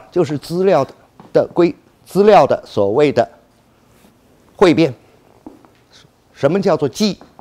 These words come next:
计算？计算什么？那就是所有的地方上头，每一年都要把地方上头的东西数量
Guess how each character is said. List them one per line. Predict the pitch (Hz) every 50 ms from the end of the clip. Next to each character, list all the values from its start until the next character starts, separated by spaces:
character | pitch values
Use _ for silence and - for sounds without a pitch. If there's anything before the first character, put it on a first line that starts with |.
| - -
计 | - 170 135
算？ | - - 135 101 - - _ _ - - _ _ _ _ _ - - _ _ _ _
计 | - 214 214 175
算 | 139 - 165 135 127
什 | - - 95
么？ | 95 101 - - _ _ _ _
那 | - 123
就 | 120 - 107
是 | - - 101 98 - _ - - - _
所 | - - - 143 139 151 220 254 262
有 | 190 185 139
的 | - 117 113
地 | - 175 135 113
方 | - - 113 120 107
上 | 123 113 104
头， | - - 78 90 - -
每 | - 107 107 110 113 110 107 104 110 127
一 | 214 226 233 233
年 | 220 185 160 120 90 87 - - - _ _ _ _
都 | - 214 214 208 208 214 214 208 208
要 | 208 208 180 151 110 101
把 | - - 98 87 85 - - -
地 | 226 220 180 135 110
方 | - - 123 131 143
上 | - 170 143 117
头 | 92 92
的 | 90 92 90
东 | - 113 120 127
西 | 117 - - 120 123 - - _ - _ _ _ _ _ _ _ _ _ _ _ _ _
数 | - - - - 269 - 208 269 226 165 143 139
量 | 151 170 151 110 -